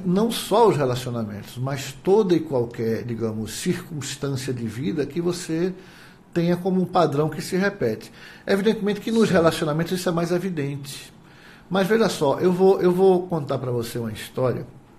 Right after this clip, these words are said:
Speaker 1: É, vamos imaginar a seguinte situação. Uma moça que você conhece.
Speaker 2: Uhum.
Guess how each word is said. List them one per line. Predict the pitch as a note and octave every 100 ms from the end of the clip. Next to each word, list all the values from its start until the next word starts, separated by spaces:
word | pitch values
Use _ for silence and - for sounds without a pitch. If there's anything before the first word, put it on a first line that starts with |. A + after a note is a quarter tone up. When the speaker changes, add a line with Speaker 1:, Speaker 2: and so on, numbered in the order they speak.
| - - - - - - -
Speaker 1:
É, | C3 C3 B2+ B2 - - - - - E3+
vamos | F3+ G3
imaginar | F#3 E3+ D#3 D#3 D3+
a | D3+
seguinte | C#3+ D3+ D3
situação. | D#3+ - C#3 - A2 F#2 - - - - - - - - - -
Uma | G3+ G#3
moça | F#3 F3+ G#3+ G#3+ G3+
que | -
você | F#3+ F#3+ -
conhece. | F3+ F3+ A#2+ - - - - - - - -
Speaker 2:
Uhum. | F2+ F#2 G#2